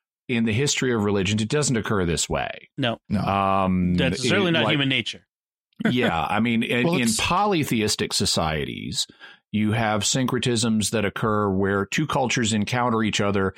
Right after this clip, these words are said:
Speaker 1: and they start mapping their gods onto each other. It's
Speaker 3: Mm-hmm.
Speaker 1: like, okay, well, we call the sun god Apollo,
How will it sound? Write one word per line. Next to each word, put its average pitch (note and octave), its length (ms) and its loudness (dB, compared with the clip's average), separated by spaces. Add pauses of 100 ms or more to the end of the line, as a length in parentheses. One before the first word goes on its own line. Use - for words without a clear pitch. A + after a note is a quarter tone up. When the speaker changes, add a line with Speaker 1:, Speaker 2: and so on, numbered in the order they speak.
(260)
Speaker 1:
and A2+ 180 0
they A2 100 0
start A2 420 0
mapping A2+ 520 0
their G2 180 0
gods F#2 480 0
onto F2 340 0
each D2+ 200 -4
other. A1+ 360 -6 (180)
It's G#2+ 140 0
Speaker 3:
Mm-hmm. G#2+ 60 2
Speaker 1:
like, G2 140 0
okay, A2 220 0
well, G#2+ 160 2
we D#3+ 180 0
call C#3 280 0
the B2 80 0
sun B2+ 260 0
god A2 240 2
Apollo, A#2 760 0